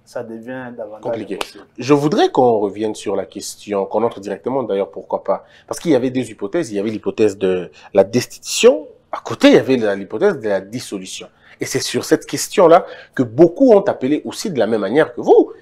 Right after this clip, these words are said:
Speaker 2: Ils ont dit aussi la dissolution est, est chimérique, c'est une
Speaker 1: Non, non, non,
Speaker 2: rêverie.
Speaker 1: non.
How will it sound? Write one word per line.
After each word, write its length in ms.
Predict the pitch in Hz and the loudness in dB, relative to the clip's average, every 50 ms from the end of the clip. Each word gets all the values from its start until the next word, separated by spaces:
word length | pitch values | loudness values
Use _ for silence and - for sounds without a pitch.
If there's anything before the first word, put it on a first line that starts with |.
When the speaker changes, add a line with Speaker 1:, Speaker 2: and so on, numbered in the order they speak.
| - _ | -16 _
Speaker 2:
Ils 160 | - 110 104 | -8 -4 -2
ont 80 | 117 110 | -2 -2
dit 180 | 117 160 240 226 | 0 0 0 0
aussi 160 | 160 - - | 0 0 0
la 120 | 156 110 | 0 0
dissolution 600 | 98 - - - 98 95 95 - - 202 196 165 | 0 -4 -10 -12 -10 -10 -6 -4 -4 -2 0 -2
est, 460 | 120 104 101 101 101 98 95 90 98 - - - - _ - | -2 -2 -4 -8 -8 -10 -10 -12 -14 -18 -20 -20 -20 _ -10
est 40 | |
chimérique, 640 | - - - 156 151 156 175 220 320 330 - - - | -8 -4 0 4 6 6 6 6 4 2 2 -4 -12
c'est 320 | - - 135 127 113 - - | -6 -4 -4 -4 -4 0 6
une 80 | 311 | 6
Speaker 1:
Non, 80 | - 208 | 8 8
non, 100 | 214 208 | 10 8
non, 120 | 165 - | 8 8
Speaker 2:
rêverie. 280 | - - 262 330 359 | 8 10 10 10 10
Speaker 1:
non. 60 | 262 | 10